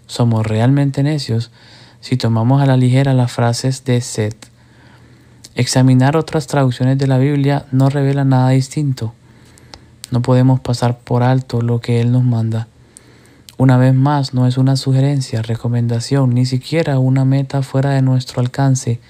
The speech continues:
Es un mandato. Por eso Pablo escribe, "Porque la gracia de Dios se ha manifestado para salvación a todos los hombres, enseñándonos que renunciando a la impiedad y a los deseos mundanos,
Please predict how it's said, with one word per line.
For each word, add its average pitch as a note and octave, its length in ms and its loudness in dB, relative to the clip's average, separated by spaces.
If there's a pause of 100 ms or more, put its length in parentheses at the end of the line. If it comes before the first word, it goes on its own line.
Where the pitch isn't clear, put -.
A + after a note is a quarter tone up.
(640)
Es A#2+ 220 -4
un C#3 160 2
mandato. B2+ 560 0 (1200)
Por B2+ 160 2
eso C#3 480 0
Pablo C3+ 300 4
escribe, B2+ 480 -2 (720)
"Porque C3 300 -2
la B2 140 2
gracia C#3+ 420 0
de D3 120 0
Dios B2 280 0
se A#2+ 100 -4
ha A#2+ 60 0
manifestado B2+ 720 -2
para B2+ 260 0
salvación A#2+ 640 0
a C3 100 0
todos C#3 280 0
los C#3 200 -2
hombres, A#2 380 -2 (840)
enseñándonos B2 1160 0 (460)
que C3 100 0
renunciando C3 640 2
a D#3+ 40 -2
la D#3+ 100 -2
impiedad C#3+ 520 0
y B2 100 0
a A#2+ 40 2
los A#2+ 160 0
deseos B2 380 0
mundanos, C#3+ 640 0